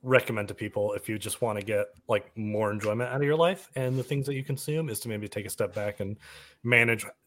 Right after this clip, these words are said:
if it, "Hey, is this bad 'cause it's not going the way I wanted or I thought it should? Or is it, you know?"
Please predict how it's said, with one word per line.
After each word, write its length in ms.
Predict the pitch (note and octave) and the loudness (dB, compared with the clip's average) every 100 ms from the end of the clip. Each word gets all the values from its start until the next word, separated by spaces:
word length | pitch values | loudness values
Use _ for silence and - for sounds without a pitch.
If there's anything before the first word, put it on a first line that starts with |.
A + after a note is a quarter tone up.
| _ | _
if 180 | B2 A#2 | 0 2
it, 100 | G#2+ - | -2 6
"Hey, 160 | C#3 | 6
is 120 | A2 | 6
this 100 | G#2+ | 2
bad 260 | - A2+ A2 | 0 0 2
'cause 160 | B2 G#2+ | -2 -2
it's 240 | G2+ - | -4 -2
not 180 | A2 G#2+ | -2 -2
going 200 | A2+ A2 | -2 0
the 60 | |
way 100 | G#2 | 0
I 40 | G2 | 0
wanted 440 | G2 G#2 A2 A2+ | 0 0 2 0
or 120 | G#2+ | 0
I 60 | G2+ | 0
thought 240 | - G#2+ | 2 0
it 80 | A2+ | 0
should? 360 | - C3 C#3 C#3 | 0 2 2 -2
Or 260 | G#2+ G#2 G2+ | 2 4 4
is 340 | G2+ G#2+ G2+ G#2+ | 2 -4 -4 -4
it, 160 | G2 _ - | -6 _ -8
you 140 | A2 | -6
know?" 240 | F#2+ G2 | -4 -8